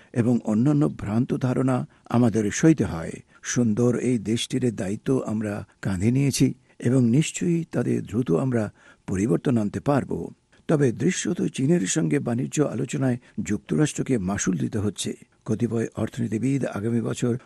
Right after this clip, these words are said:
অর্থনীতিতে মন্দাভাবের যে হুঁশিয়ারি উচ্চারণ করেছেন, সম্ভবত তা ট্রাম্পের পুনর্নির্বাচনের সম্ভাবনাকে নস্যাৎ করে দেবে।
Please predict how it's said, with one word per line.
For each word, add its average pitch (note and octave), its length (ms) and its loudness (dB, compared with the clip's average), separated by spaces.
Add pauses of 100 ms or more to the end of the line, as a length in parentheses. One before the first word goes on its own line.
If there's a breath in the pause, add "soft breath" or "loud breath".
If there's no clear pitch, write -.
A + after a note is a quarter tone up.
অর্থনীতিতে B2 720 -2
মন্দাভাবের A#2 720 -2
যে B2 160 -2
হুঁশিয়ারি A#2 440 -2
উচ্চারণ B2+ 480 -2
করেছেন, B2+ 540 -2 (180 soft breath)
সম্ভবত D#3 800 2
তা A2+ 200 -2
ট্রাম্পের B2+ 500 -2
পুনর্নির্বাচনের B2 1080 0 (220 soft breath)
সম্ভাবনাকে A2+ 760 -2 (160)
নস্যাৎ F#2+ 480 -2
করে G2 220 -4
দেবে। - 360 0